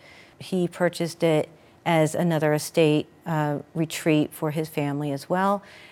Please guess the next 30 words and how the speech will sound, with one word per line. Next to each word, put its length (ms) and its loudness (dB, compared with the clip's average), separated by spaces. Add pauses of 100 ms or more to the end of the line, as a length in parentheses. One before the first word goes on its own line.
(180)
and 440 -2 (180)
he 280 -4
also 640 2
added 380 2
some 420 -2
garages 720 -4
to 380 -2
the 160 -4
property 380 -2
because 260 -8
he 80 -6
was 100 -6
a 60 -8
big 240 -6 (180)
car 400 -4 (560)
collector 600 -6 (200)
at 120 -6
the 80 -6
time. 360 -6 (540)
Um, 320 0
he 160 0
also 360 4
built 340 8
another 500 0
building, 600 2 (300)
a 100 -2
brick 280 0
building 420 2
that 260 0
was 320 -4